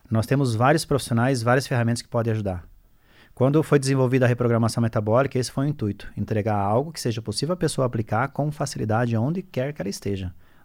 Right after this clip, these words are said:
Mesmo de forma online, eu consigo dar suporte do outro lado do país. Mas a pessoa precisa executar. "Delson, é difícil?" Depende. O que que é mais difícil? Eu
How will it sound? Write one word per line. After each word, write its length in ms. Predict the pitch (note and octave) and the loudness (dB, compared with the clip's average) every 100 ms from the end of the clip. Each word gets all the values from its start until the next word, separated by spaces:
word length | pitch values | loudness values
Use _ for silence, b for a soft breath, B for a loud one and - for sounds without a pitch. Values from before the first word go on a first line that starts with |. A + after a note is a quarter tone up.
| - | -2
Mesmo 240 | G#2+ A#2 | 0 0
de 60 | - | -2
forma 220 | A2+ B2 | 0 0
online, 300 | C3+ G#2+ A#2 | 0 0 0
eu 40 | |
consigo 260 | A#2+ A#2 A#2+ | -2 -6 -4
dar 120 | A2+ | -4
suporte 480 | - A2+ G#2+ A#2 C3+ | -6 -6 -4 -4 -4
do 160 | A2 | -2
outro 180 | A#2 D3 | -2 0
lado 160 | D3 C3+ | -2 -2
do 100 | C#3+ | -4
país. 460 | G3 A#2+ - - - b b b b b b | -4 -6 -6 -12 -14 b b b b b b
Mas 140 | G#2+ | 0
a 60 | G#2 | 0
pessoa 260 | A2 - | 0 0
precisa 360 | A2 - A2 G#2 | -2 0 2 4
executar. 800 | B2 D#3 C3+ C#3 C3+ F#2 F#2 F2+ b b b b G#2+ | 4 2 2 -2 -4 -6 -6 -6 b b b b 2
"Delson, 380 | C#3 F3+ - | 6 6 4
é 80 | D3 | 2
difícil?" 500 | B2+ A2+ E3+ D#3 - - - - | 0 0 0 0 -2 -14 -20 -8
Depende. 500 | A2+ A#2+ E3 D3+ A#2+ - b b b b | -4 0 0 0 -4 -12 b b b b
O 40 | - | -4
que 100 | B2+ | 0
que 60 | |
é 40 | B2+ | 4
mais 220 | B2+ A#2+ | 4 2
difícil? 500 | - A2+ G#2 - A2 | 0 0 0 -2 -4
Eu 280 | A2 A2 G#2+ | 2 2 0